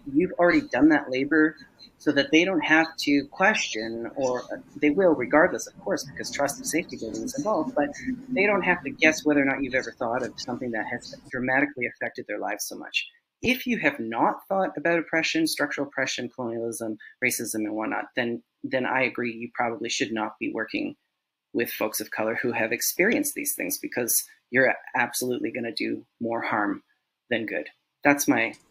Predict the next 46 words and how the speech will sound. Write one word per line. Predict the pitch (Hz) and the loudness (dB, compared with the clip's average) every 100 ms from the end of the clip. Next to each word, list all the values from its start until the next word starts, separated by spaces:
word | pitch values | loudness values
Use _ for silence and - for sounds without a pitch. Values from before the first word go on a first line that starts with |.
| - 135 | -6 0
unbi-, | 131 117 - | 2 2 6
you | 147 | 8
know, | 120 117 | 8 4
that's | 127 170 | 4 8
my | 151 | 10
biased | 151 165 156 | 12 10 8
opinion. | - 151 147 202 - - - - | 2 6 6 4 -6 -10 -10 -6
Um, | 127 120 117 | 0 0 0
I | 117 | 0
think | 143 135 | 2 4
we | 143 | 4
should | - 147 | 6 4
be | 127 | 2
knowledgeable | 120 131 147 135 135 135 143 | 2 6 6 6 0 0 0
in | 131 | -2
what | 127 123 | 0 -2
we're | 127 | -4
supporting | 127 - 131 123 | -6 0 0 2
folks | 131 127 120 | -4 -4 -2
around | 120 123 | -2 -2
before | - 143 120 | -2 0 0
we | 110 | 2
offer | 123 147 160 | 0 2 0
that, | 175 | 0
and | - 127 | 0 -4
we | |
have | 117 117 | -4 -4
to | |
be | 117 | -6
very | 113 113 - - | -2 -2 2 6
humble | 160 170 180 - | 8 6 2 -4
and | 123 117 113 117 - - - - - | -4 -2 -2 -4 -8 -18 -18 -18 2
let | 131 185 | 4 6
them | 190 180 | 4 4
choose | - 202 | 2 2
us, | 190 - - - - | 0 -2 -4 -6 -2
yeah, | 139 139 131 | 2 2 0
and | 131 135 131 | 0 0 6
be | 147 | 6
very | 160 165 | 8 4
clear | - 196 | 4 4
about | 214 127 - | 4 0 -2
that. | 104 - 160 | -6 -2 0
I'm | 175 135 | 0 2
here | 165 165 | 4 4
to | - - 143 139 139 | 0 4 4 4 0